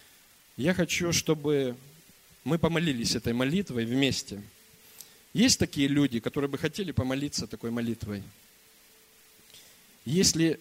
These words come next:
если есть, то я буду очень рад увидеть такого человека.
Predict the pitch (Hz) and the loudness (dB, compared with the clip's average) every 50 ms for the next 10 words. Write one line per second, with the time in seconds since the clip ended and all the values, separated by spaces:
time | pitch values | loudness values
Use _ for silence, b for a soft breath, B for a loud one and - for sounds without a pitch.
0 | - - 131 156 208 240 220 - 175 170 170 170 165 160 156 120 139 143 185 226 | -8 -8 -2 2 2 4 4 2 2 2 2 4 4 4 2 0 -2 0 4 4
1 | 240 - - - - - 147 143 139 135 127 127 113 117 127 - 139 120 131 165 | 6 4 4 2 2 4 6 6 6 6 6 4 2 -2 -6 -6 -2 2 2 4
2 | 156 143 139 143 147 143 - 135 127 135 139 131 - - - - 135 147 151 170 | 4 4 4 4 4 4 4 0 0 0 0 0 -2 -4 -6 -6 -4 -2 -2 -2
3 | 147 117 110 - 110 - 110 107 110 - - 104 104 104 110 - - 92 | -2 -2 -6 -8 -6 -4 -4 -2 -2 -2 -2 -2 -4 -4 -6 -8 -12 -16